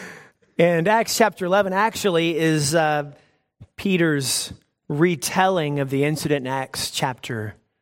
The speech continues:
ten. And so I thought, "Well, we'll go to Acts eleven." Most of the comments I will make this Lord's Day morning throughout the sermon will be focused in Acts chapter ten. So this way,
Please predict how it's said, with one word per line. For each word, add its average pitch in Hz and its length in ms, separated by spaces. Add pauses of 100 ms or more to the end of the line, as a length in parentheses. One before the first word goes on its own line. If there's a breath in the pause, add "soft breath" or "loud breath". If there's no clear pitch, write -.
(320)
ten. 147 640
And 135 240
so 139 260
I 131 140
thought, 123 340
"Well, 156 260
we'll 175 140
go 165 140
to 147 80
Acts 143 340
eleven." 151 480 (280 loud breath)
Most 165 400
of 143 100
the 139 60
comments 151 640
I 160 100
will 147 120
make 147 320
this 151 280
Lord's 156 280
Day 143 80
morning 160 520 (280 loud breath)
throughout 147 280
the 139 60
sermon 170 560
will 147 80
be 139 100
focused 175 760
in 143 120
Acts 135 260
chapter 123 320
ten. 135 440
So - 160
this 175 280
way, 135 300